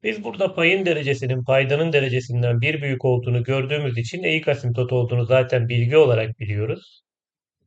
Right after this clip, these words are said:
Payı paydaya bölüyorduk. X defa var. X kare artı x oldu. Çıkarttık. Eksi x kaldı.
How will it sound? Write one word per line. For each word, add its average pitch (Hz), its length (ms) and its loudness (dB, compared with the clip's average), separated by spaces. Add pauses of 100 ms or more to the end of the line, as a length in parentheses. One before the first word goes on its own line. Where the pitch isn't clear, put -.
(200)
Payı 175 280 0
paydaya 165 480 6
bölüyorduk. 113 540 -2 (2250)
X - 300 -14
defa 101 440 -4
var. 139 420 -2 (300)
X 135 340 -12
kare 117 280 0
artı 113 340 2
x 123 320 -10
oldu. 120 600 -2
Çıkarttık. 131 840 -2 (100)
Eksi 127 380 -4
x 117 240 -8
kaldı. 113 560 -4